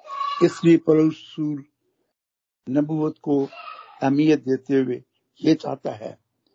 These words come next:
कि कलीसिया की तरक्की जो है वो बेहतर तौर पर हो। और मा-, बाइबल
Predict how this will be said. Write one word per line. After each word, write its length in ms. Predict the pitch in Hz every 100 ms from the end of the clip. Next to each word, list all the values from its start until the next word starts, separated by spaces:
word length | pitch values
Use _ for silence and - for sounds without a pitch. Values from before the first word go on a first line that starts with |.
| _ _
कि 360 | 127 127 120 - _ _ _ _ _
कलीसिया 400 | 127 131 - 135
की 180 | 131 -
तरक्की 440 | - - 135 - 135
जो 120 | 131
है 240 | 113 - _ _ _ _ _ _ _ _ _ -
वो 360 | 131 131 131 - - - -
बेहतर 440 | 131 147 151 143 131
तौर 340 | - 117 123
पर 320 | - 120 123 -
हो। 140 | - _ _ _ _ _ _ _ _ _ _ _ _ _ 127
और 60 |
मा-, 320 | 131 156 170 - -
बाइबल 520 | 143 165 170 185